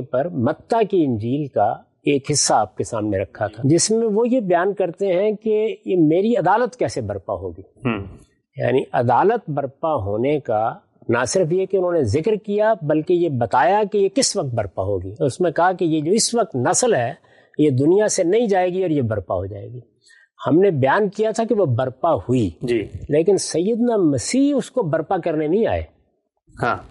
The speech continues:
Speaker 1: عدالت آئی۔
Speaker 2: جی ہاں۔
Speaker 1: انہوں نے جب اس کو بیان کیا تو اسی طرح بیان کیا کہ میں آؤں گا۔
Speaker 2: بالکل،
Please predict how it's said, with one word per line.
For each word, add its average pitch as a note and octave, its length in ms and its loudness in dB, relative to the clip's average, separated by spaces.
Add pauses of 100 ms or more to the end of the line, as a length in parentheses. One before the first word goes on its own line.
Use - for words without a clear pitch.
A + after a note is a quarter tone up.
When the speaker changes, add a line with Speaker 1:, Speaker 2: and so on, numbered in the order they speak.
(160)
Speaker 1:
عدالت F#3 420 2
آئی۔ G#2 220 -2 (220)
Speaker 2:
جی A#2 160 0
ہاں۔ G2+ 60 -4 (200)
Speaker 1:
انہوں B3 220 4
نے C#4 140 2
جب C4+ 140 -2
اس A#3+ 140 -4
کو B3+ 100 -4
بیان E3+ 460 0
کیا A#3+ 340 -2 (220)
تو A3 60 4
اسی - 160 2
طرح A#3 140 2
بیان F#3+ 280 0
کیا G3+ 120 -2
کہ G#3+ 60 2
میں E3 140 0
آؤں B2+ 280 -2
گا۔ - 260 -14
Speaker 2:
بالکل، C3 540 -2